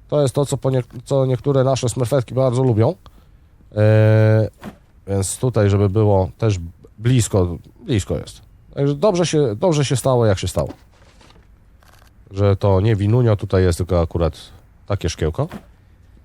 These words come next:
Dobra. Dobra. Oczywiście trzeba będzie jeszcze domówić, e, tych akcesoriów, przy czym, e, tak się wykosztowałem, że teraz to nie nastąpi.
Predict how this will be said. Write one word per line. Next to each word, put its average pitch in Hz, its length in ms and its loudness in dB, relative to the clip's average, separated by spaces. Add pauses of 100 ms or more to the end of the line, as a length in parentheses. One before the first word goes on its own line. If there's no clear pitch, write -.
(360)
Dobra. 90 480 0 (3750)
Dobra. 92 480 0 (380)
Oczywiście 165 460 -2
trzeba 165 260 2
będzie 151 240 0
jeszcze 143 260 0
domówić, 151 540 0
e, 113 180 4
tych 113 160 0
akcesoriów, 113 580 0
przy - 160 -6
czym, 117 280 -2 (760)
e, 95 720 2
tak 156 160 0
się 160 100 0
wykosztowałem, 147 800 0 (1600)
że 107 160 -2
teraz 143 260 0
to 147 140 0
nie 143 140 2
nastąpi. 127 480 -2